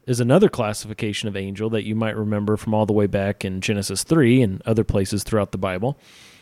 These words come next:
Cherubim are around the throne of God, and they're like protector angels. Okay, they, they guard and protect. But the seraphim are proclaimers, and here they are proclaiming the holiness of God. And they're saying, "Holy, holy,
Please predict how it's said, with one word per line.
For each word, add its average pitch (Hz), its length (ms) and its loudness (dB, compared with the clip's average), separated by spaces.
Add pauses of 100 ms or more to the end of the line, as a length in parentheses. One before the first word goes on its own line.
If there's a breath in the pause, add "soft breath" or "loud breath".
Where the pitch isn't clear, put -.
(200 soft breath)
Cherubim 147 680 4
are 127 120 4
around 127 320 6
the 123 80 6
throne 131 340 4
of 135 140 2
God, 143 300 6
and 110 280 0
they're 123 200 4
like 127 280 2
protector - 680 -2
angels. 95 640 -6
Okay, 104 180 -8
they, 104 240 0
they 110 200 -2
guard 101 360 2
and 95 140 -6
protect. - 480 -8 (760 soft breath)
But 131 160 4
the 123 100 0
seraphim 120 720 4
are 110 220 0
proclaimers, 120 760 2
and 117 160 -2
here 165 240 6
they 139 220 4
are 135 80 6
proclaiming 123 760 2
the 113 120 4
holiness 117 760 2
of 101 140 -8
God. 104 400 -2 (600 soft breath)
And 117 160 0
they're 113 120 2
saying, 120 500 4 (200)
"Holy, 139 460 6
holy, 117 600 2